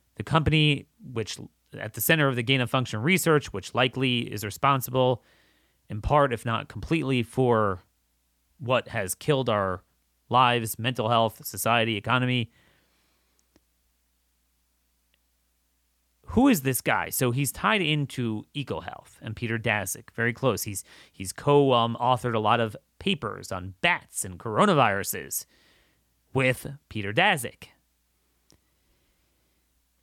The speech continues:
In an interview with The Edge in two thousand nine, he said as follows, "If you want to think about my work, one way to think of me is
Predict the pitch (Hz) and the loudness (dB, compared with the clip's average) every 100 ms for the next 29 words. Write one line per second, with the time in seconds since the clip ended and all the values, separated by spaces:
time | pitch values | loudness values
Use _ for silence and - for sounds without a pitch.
0 | - 165 165 208 226 240 190 196 170 - | -2 0 2 2 4 6 6 6 6 4
1 | 143 - 175 120 101 104 135 131 123 - | -2 2 2 2 -2 -8 -6 -4 -4 -4
2 | 175 175 160 151 131 135 123 120 95 85 | -2 2 2 2 2 0 2 0 -2 -6
3 | - - _ _ _ _ - 139 - 151 | -12 -20 _ _ _ _ -6 -4 0 2
4 | 139 117 - 117 117 - - - - _ | 2 0 -4 -2 -2 -2 -10 -18 -20 _
5 | _ _ _ _ _ _ _ _ _ _ | _ _ _ _ _ _ _ _ _ _
6 | _ 147 - 151 233 349 - 226 190 147 | _ -6 0 4 6 4 2 2 2 2
7 | 135 123 120 107 101 90 - - _ _ | 2 0 -2 -2 -6 -8 -12 -20 _ _
8 | _ _ _ - 123 208 240 196 - 170 | _ _ _ -4 2 4 6 4 4 2
9 | 151 120 117 110 | 0 0 0 0